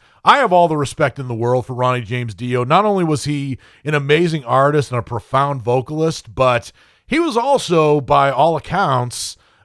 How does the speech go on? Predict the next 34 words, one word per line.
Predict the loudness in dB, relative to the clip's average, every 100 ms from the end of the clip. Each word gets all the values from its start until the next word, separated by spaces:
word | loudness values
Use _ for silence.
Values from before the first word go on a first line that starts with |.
| 0
a | 0
very | 2 2 4 4 0
down-to-earth | 0 0 0 0 -2 -2
guy. | 0 0 0 -8
So | -6 0 0
I'll | 2 0 0
look | 2
out | 2 2
for | 0
Dio, | -4 -2 0 2 2 0 -4 _ _
Dreamers | -2 0 0 -2
Never | -2 -2
Die, | 0 0 2 0
whether | 0 0 -2
it's | -2
in | -6
theaters | -4 -2 0 -2 -4
and | -6
on | -6 -6
streaming, | -8 -6 -4 -4 -6 -10 _ _ -6
and | 0
I'll | 0
let | 0 -2
you |
know | -2
what | 0 2
I | 0
think | -4 -6
next | -6 -6 -6
week | -6 -6
if | -4
I | -4
see | -4 -6 -6
it. | -10